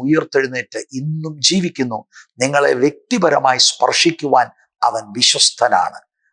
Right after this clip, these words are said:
അതുകൊണ്ട് കർത്തൃ കരങ്ങളിലേക്ക് ഏൽപ്പിച്ച് കർത്താവ് എല്ലാവരെയും സഹായിക്കട്ടെ, നിങ്ങളെ സ്പർശിക്കട്ടെ. നിത്യജീവനിലേക്ക് നിങ്ങളെ നയിക്കട്ടെ എന്ന് ആത്മാർത്ഥമായി പ്രാർത്ഥിച്ചുകൊണ്ട് ഈ എപ്പിസോഡ്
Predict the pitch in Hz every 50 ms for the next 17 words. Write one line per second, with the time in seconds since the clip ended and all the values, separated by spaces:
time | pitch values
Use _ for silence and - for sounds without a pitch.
0 | _ - 117 117 123 135 143 131 131 - - - 135 - - - - 160 160 -
1 | - 135 143 175 165 170 170 165 165 160 156 160 - 139 151 165 160 - 160 165
2 | 165 170 170 170 - - - - _ _ _ - - 123 127 - - 143 139 131
3 | 117 117 - - - - 120 113 156 175 185 190 196 147 143 131 117 110 - -
4 | - - - 120 113 117 143 160 170 165 - 175 165 165 - 170 170 170 - -
5 | 120 117 120 120 127 - - - - 160 180 - - - 202 - - 143 131 -
6 | 139 131 127 - - _ _ - - - - - _ _ - 135 165 208 202 -
7 | _ - 269 269 208 156 - 185 196 208 185 196 175 175 170 165 165 165 165 165
8 | - - 147 - 139 135 135 135 131 123 123 120 127 156 185 170 - - 160 -
9 | - 143 135 135 127 123 131 143 - - - 151 139 - - 131 135 131 123 -
10 | - - 127 139 147 - - - - - 160 175 180 143 127 123 - - 131 -
11 | - 127 127 123